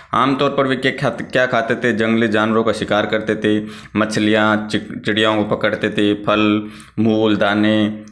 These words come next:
ये भी वो खाते थे। इसके अलावा हमारे उपमहाद्वीप में जैसे गर्म देशों, गर्म जलवायु यहाँ पर है, पेड़ पौधों की अनगिनत जातियाँ मिलती हैं, इसलिए पेड़ पौधे से मिलने वाले खाद्य पदार्थ भोजन अत्यंत इनके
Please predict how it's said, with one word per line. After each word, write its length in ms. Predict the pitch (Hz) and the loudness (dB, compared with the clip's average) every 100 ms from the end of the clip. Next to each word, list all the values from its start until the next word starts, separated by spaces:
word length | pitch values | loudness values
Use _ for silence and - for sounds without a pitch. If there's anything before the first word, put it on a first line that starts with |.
| - | -12
ये 200 | 95 110 | -2 0
भी 240 | 107 113 113 | 2 0 2
वो 460 | 98 139 - - - | 0 -2 -6 -12 -4
खाते 260 | 107 95 | -2 -2
थे। 300 | - 101 - - _ _ _ _ _ _ _ _ _ _ - - - - _ _ _ - | -4 -8 -18 -20 _ _ _ _ _ _ _ _ _ _ -20 -20 -20 -20 _ _ _ -4
इसके 240 | 156 156 190 | -2 0 0
अलावा 680 | 175 180 180 180 - - - | 2 2 2 0 -2 -12 -8
हमारे 420 | 113 113 147 175 | 0 2 2 0
उपमहाद्वीप 720 | - 120 127 120 117 139 139 113 | -2 0 2 2 0 -2 -2 -2
में 260 | 127 131 | 0 2
जैसे 280 | 120 120 127 | 2 0 0
गर्म 320 | 107 117 120 | 0 0 2
देशों, 680 | 110 110 117 110 110 - 98 | 2 0 0 0 0 -4 -4
गर्म 440 | 107 110 110 107 - | -2 0 0 0 -2
जलवायु 360 | 98 98 104 | 0 2 2
यहाँ 160 | 98 98 | 2 0
पर 140 | 101 | 0
है, 100 | 104 | 0
पेड़ 280 | 113 110 110 | 0 0 0
पौधों 340 | 110 107 107 | 0 0 0
की 120 | 107 107 | 0 0
अनगिनत 400 | 104 101 107 101 | 0 2 2 2
जातियाँ 380 | 98 98 104 | 0 0 0
मिलती 320 | 95 98 104 113 | 0 0 0 0
हैं, 60 | |
इसलिए 340 | 104 117 120 127 | 0 0 -2 -2
पेड़ 300 | 117 117 120 | 0 0 0
पौधे 480 | 120 95 107 110 110 - - - | -2 0 0 -2 -4 -16 -18 -6
से 120 | 113 | -2
मिलने 360 | 107 107 110 | 0 2 2
वाले 260 | 117 107 110 | 2 2 0
खाद्य 340 | 107 101 104 | -2 -2 -2
पदार्थ 360 | 113 98 104 107 | -2 0 0 0
भोजन 360 | 98 95 104 107 | -2 -2 0 -2
अत्यंत 680 | - - 101 107 110 - - _ | -4 -2 -2 -2 -4 -12 -20 _
इनके 340 | 95 92 107 | -6 -4 -2